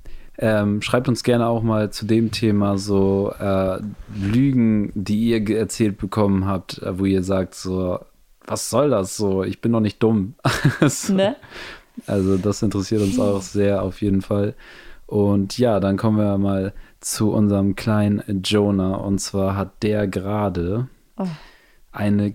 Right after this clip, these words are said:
Speaker 1: ganz schwierige Phase. Also wir hatten ja Mexiko schon erzählt, so wow, ist krass und so,
Speaker 2: Mit
Speaker 1: aber
Speaker 2: den Zähnen
Speaker 1: mit
Speaker 2: war
Speaker 1: den
Speaker 2: das da.
Speaker 1: Zähnen, Zähne ist immer noch natürlich im
Speaker 2: Und
Speaker 1: Thema.
Speaker 2: Schub, wir waren im Schub.
Speaker 1: Schub, Zähne, ja, äh, Zähne ist immer noch nicht durch.
Speaker 2: Jetzt
Speaker 1: Also
Speaker 2: haben wir was Neues.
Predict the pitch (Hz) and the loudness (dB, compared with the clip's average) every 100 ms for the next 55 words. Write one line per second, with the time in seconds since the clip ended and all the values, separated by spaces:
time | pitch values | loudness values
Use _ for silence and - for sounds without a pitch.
0 | - 107 110 110 - - 107 104 98 - | -2 0 0 0 -2 -2 0 0 -2 -2
1 | 98 107 123 135 104 98 101 107 104 101 | -2 0 0 0 0 0 -2 -2 -2 0
2 | 101 101 104 110 113 101 107 101 107 101 | 0 0 -2 -2 -4 -4 -4 -2 -2 -2
3 | 95 107 104 - 98 95 101 101 98 101 | -2 -2 -4 -2 -4 -2 -2 0 -2 -4
4 | - - - 107 110 107 104 107 113 110 | -8 -10 -6 -4 -4 -2 -2 0 0 0
5 | 196 98 175 - 208 208 214 196 214 202 | 0 0 0 -2 0 0 2 0 0 0
6 | 95 - 110 113 117 123 123 - - 110 | -2 -2 0 2 2 0 -4 -6 0 2
7 | 110 107 - 117 120 117 113 117 107 120 | 4 0 0 0 2 2 0 -2 -2 0
8 | 120 117 113 113 110 240 247 233 - 240 | 0 0 0 0 0 2 0 2 0 0
9 | 196 214 226 226 - 240 427 - 254 208 | -2 0 2 0 -2 -4 -4 -4 -4 -4
10 | - - - 135 151 - - 123 127 131 | -6 -6 -2 0 0 -4 -4 0 2 2
11 | 123 113 120 - - 104 - 123 120 117 | 2 0 -2 -4 -8 -8 -2 2 2 2
12 | 123 127 131 117 - 117 147 151 104 104 | 0 0 2 0 0 0 0 0 0 2
13 | 269 339 214 214 233 262 349 494 - | 2 0 0 0 0 0 -2 -6 -12